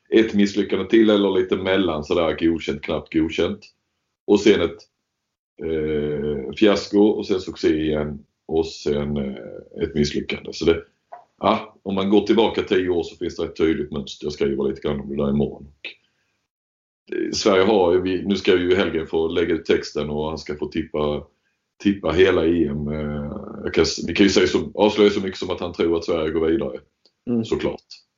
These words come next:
Speaker 1: Det tror jag också. Men, men det är ju inget, det är ju ingen slagpåse i, eh, i, eh, i, i gruppen så som ja, man har haft Tjeckien eller tycker också jag ser Slovenien som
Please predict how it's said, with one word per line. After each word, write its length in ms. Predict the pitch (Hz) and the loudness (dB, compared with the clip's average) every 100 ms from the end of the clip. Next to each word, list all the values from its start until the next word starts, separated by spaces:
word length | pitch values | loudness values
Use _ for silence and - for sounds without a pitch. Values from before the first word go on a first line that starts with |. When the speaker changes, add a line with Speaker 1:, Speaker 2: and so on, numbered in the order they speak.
| _ _ | _ _
Speaker 1:
Det 100 | 123 | 0
tror 340 | - 110 90 | 4 2 4
jag 120 | 98 92 | 4 4
också. 180 | - | 0
Men, 180 | 98 101 | -2 0
men 420 | 110 107 104 101 - _ _ - _ | 0 0 -2 -6 -16 _ _ -20 _
det 80 | 117 | 2
är 120 | 113 | 4
ju 120 | 113 | 4
inget, 380 | 123 104 - - | 2 -2 -4 -2
det 80 | 101 | 0
är 40 | |
ju 140 | 101 107 | 2 2
ingen 140 | 104 | 0
slagpåse 840 | - 95 113 - - 71 - 80 87 | 0 2 2 0 -6 -6 -8 -8 -6
i, 320 | 90 95 92 | -6 -4 -4
eh, 360 | 90 90 90 90 _ _ _ _ _ _ _ _ _ 87 | -4 -6 -10 -14 _ _ _ _ _ _ _ _ _ -10
i, 200 | 90 90 | -6 -2
eh, 600 | 90 87 85 85 85 82 - - _ _ _ _ _ - | 0 0 0 0 -2 -4 -8 -14 _ _ _ _ _ -4
i, 400 | 95 87 - 107 | 0 2 4 4
i 160 | 92 87 | 4 2
gruppen 360 | 92 - - 71 | 0 0 -6 -2
så 200 | 85 73 | 0 0
som 320 | 67 69 71 _ _ _ _ | -2 -8 -12 _ _ _ _
ja, 120 | 85 - - | -4 -4 -8
man 140 | 82 76 | -10 -8
har 80 | 76 | -6
haft 380 | 78 73 - | -8 -10 -12
Tjeckien 640 | - 80 73 - - 69 71 | -4 -2 -2 -6 -8 -6 -4
eller 360 | 67 67 67 - _ _ _ _ _ _ _ - _ | -4 -2 -2 -6 _ _ _ _ _ _ _ -20 _
tycker 280 | - 85 87 | -10 -2 -2
också 220 | - - | -2 -2
jag 100 | 76 | -2
ser 160 | - 80 | 0 -2
Slovenien 760 | - 73 76 73 - 69 69 | 0 0 2 0 0 -4 -6
som 340 | - 69 69 | -6 -6 -8